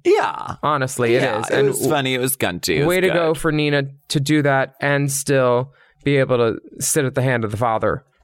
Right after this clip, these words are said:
Speaker 2: without, uh, causing too much ire.
Speaker 1: Who did we, we, I mean, we kinda saw this coming that it was gonna be Nina West, right?
Speaker 2: But,
Speaker 1: Would
Speaker 2: I
Speaker 1: she
Speaker 2: mean,
Speaker 1: have been your guess?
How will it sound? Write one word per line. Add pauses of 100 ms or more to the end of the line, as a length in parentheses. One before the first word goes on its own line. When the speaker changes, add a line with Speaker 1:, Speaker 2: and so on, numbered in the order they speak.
(140)
Speaker 2:
without, (440)
uh, (400)
causing
too
much
ire. (340)
Speaker 1:
Who
did
we, (140)
we,
I
mean,
we
kinda
saw
this
coming
that
it
was
gonna
be
Nina
West,
right?
Speaker 2:
But,
Speaker 1:
Would
Speaker 2:
I
Speaker 1:
she
Speaker 2:
mean,
Speaker 1:
have
been
your
guess?